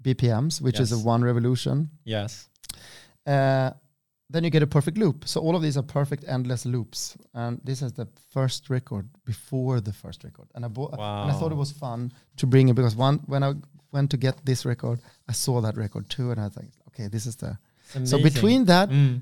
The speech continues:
Speaker 1: this record, uh, yeah, this is also released in two thousand ten.
Speaker 2: Wow.
Speaker 1: So this is, uh, the,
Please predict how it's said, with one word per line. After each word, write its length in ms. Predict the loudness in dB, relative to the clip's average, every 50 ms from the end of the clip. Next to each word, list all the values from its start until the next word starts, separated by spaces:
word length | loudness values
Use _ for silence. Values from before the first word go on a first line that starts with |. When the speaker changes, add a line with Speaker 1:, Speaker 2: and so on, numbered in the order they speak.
| -2
Speaker 1:
this 180 | 0 0 2 4
record, 380 | 4 2 4 4 2 0 0 -4 -12 -10 -4
uh, 500 | -2 0 2 2 2 2 0 0 -2 -4 -8 _ _ _ _ -2
yeah, 200 | 2 2 2 4
this 160 | 2 2 0
is 100 | -2 -4
also 240 | -4 -4 -4 -4 -4
released 300 | -4 -4 -6 -6 -8 -10
in 120 | -14 -14 -10
two 120 | -8 -6 -4
thousand 240 | -2 -2 -2 -2 -4
ten. 280 | -4 -4 -6 -4 -6 -6 -10 _ _ _ _ _ _ _
Speaker 2:
Wow. 220 | -16 -12 -10 -8
Speaker 1:
So 180 | -4 0 0 2
this 180 | 2 2 2 2
is, 260 | 0 -2 -4 -6 -8 -8
uh, 360 | -8 -6 -6 -6 -8 -8 -10 -12 _
the, 100 | -18 -18